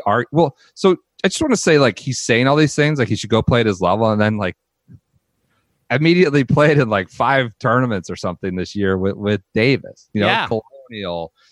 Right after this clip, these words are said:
Speaker 1: R S M, Zurich. They were a team. They were team, teammates together. Then they went to Singapore. Like, I, I don't know what, if Davis ign-, is acknowledging it. Like, this is, like, you can't cry kind of naivete or ignorance because Davis says the same.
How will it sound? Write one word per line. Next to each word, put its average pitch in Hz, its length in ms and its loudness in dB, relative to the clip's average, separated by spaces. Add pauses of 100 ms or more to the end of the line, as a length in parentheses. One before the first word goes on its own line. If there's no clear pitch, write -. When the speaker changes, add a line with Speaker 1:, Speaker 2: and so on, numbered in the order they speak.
(180)
Speaker 1:
R 131 240 2
S 120 240 -2
M, 117 440 -6 (360)
Zurich. 131 540 0
They 113 120 -6
were 110 160 -8
a 104 120 -10
team. 139 460 -14
They 117 120 -6
were 113 120 -8
team, 131 500 -6 (140)
teammates 135 340 -6
together. 85 440 -10
Then 113 100 -2
they 127 80 0
went 127 180 0
to 120 80 -14
Singapore. 135 560 -4
Like, 98 160 -10 (560)
I, - 100 -6 (120)
I 131 60 -2
don't 175 120 2
know 165 100 2
what, 156 180 -4
if 139 160 -6
Davis 190 420 -2
ign-, 131 260 -4
is 131 180 -4
acknowledging 123 640 -2
it. 85 100 -14
Like, 110 240 -10
this 170 260 -6
is, 156 460 -6
like, 131 180 -6
you 120 140 -18
can't 156 400 -4
cry 123 560 -2
kind 117 180 -6
of 101 80 -6
naivete 110 840 -4
or 95 160 -4
ignorance 90 600 -10
because 113 260 -4
Davis 117 340 2
says 110 220 -2
the 104 100 -10
same. 104 420 -4